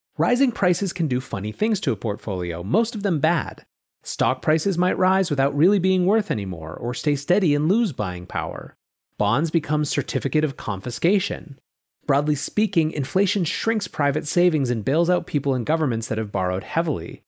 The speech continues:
But not everything withers. Some investments could do quite well. Right now, neither Wall Street nor Main Street expects rapid inflation, and that is a good thing.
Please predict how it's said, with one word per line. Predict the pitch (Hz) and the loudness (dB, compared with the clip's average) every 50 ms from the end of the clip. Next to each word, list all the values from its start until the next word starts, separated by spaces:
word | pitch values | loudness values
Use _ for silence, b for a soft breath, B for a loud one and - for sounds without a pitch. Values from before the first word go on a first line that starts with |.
| _ _ _ _ _ _ - | _ _ _ _ _ _ -4
But | 139 131 | -4 -2
not | 135 151 190 247 294 330 311 - - | 0 0 2 2 2 0 -2 -4 -2
everything | 170 185 190 220 214 196 - 208 214 202 190 | -2 0 2 2 0 2 2 0 0 2 4
withers. | 156 135 98 95 92 - - - - - - _ | 2 2 2 0 -4 -6 -8 -10 -10 -12 -12 _
Some | - - - 226 247 262 247 | -6 -4 0 2 2 2 4
investments | 175 127 110 101 - - - 127 160 - | 2 2 2 0 -2 -2 -4 -4 -4 -2
could | - 175 143 | -2 -2 -2
do | 110 107 98 95 | -2 -4 -4 -4
quite | - - 113 107 - - | -4 -4 -2 -2 -2 0
well. | 170 175 170 117 80 - - - _ _ _ _ _ _ _ _ _ _ _ _ - | 0 0 0 0 -2 -4 -10 -16 _ _ _ _ _ _ _ _ _ _ _ _ -2
Right | - 147 226 240 | 2 2 2 4
now, | 220 226 233 | 2 2 2
neither | 220 185 165 147 131 110 | 4 4 4 4 4 2
Wall | 104 120 156 196 208 | 2 2 2 2 0
Street | - - 220 220 - | 0 -2 -2 -2 0
nor | 135 143 185 233 | 0 0 0 0
Main | 233 220 214 208 | 0 0 0 0
Street | 175 - - - 113 113 - | 0 -2 -2 -2 -2 -2 -2
expects | 110 - - - - 131 117 - - | -4 -8 -6 -2 -2 -2 -2 -2 -4
rapid | 117 117 135 151 - 156 | -2 -2 -2 -2 0 -2
inflation, | 160 160 - - 180 185 170 - - 113 92 92 | -2 -2 0 0 2 2 2 0 -2 -4 -4 -4
and | - - 185 190 185 165 | -2 -2 0 2 2 2
that | - 202 214 233 | 2 2 2 2
is | 247 233 190 | 2 0 0
a | 214 | 0
good | 185 196 214 196 139 - | 0 0 0 0 0 -2
thing. | - 87 90 - - - | -6 -6 -6 -8 -14 -16